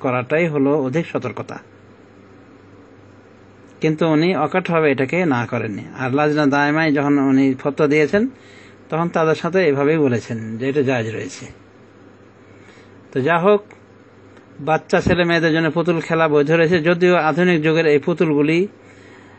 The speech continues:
এ, পরিত্যাগ করা উচিত, বা যেগুলো একেবারে মানুষের মতো করে দেওয়া হয়েছে, যেমন হাসি, কান্না ইত্যাদি নড়াচড়া,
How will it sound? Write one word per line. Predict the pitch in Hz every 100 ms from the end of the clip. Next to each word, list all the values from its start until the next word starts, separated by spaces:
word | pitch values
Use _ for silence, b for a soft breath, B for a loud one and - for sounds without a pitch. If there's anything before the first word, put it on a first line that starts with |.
| B B B - -
এ, | 147 147 143
পরিত্যাগ | 180 165 156
করা | - 143 135
উচিত, | 123 131 123 - 147
বা | 139 131
যেগুলো | 147 151 151
একেবারে | 139 165 170 190
মানুষের | 170 165 175
মতো | 160 147
করে | 147 147
দেওয়া | 139 135
হয়েছে, | 135 127 143
যেমন | 135 135
হাসি, | 127 135 151
কান্না | 139 135 135 131
ইত্যাদি | 131 127 135
নড়াচড়া, | 131 131 135 131 135 127 131